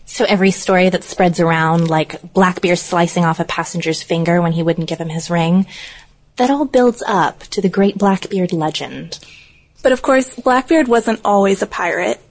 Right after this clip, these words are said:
Speaker 2: and he obviously had another name. He was born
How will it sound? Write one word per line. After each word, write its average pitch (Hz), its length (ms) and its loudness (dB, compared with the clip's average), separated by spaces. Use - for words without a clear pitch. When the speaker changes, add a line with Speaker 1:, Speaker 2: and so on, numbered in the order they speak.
Speaker 2:
and 190 460 -2
he - 140 -2
obviously 202 520 0
had 196 140 -2
another 190 360 -2
name. 202 400 0
He - 140 -2
was 220 160 0
born 262 500 4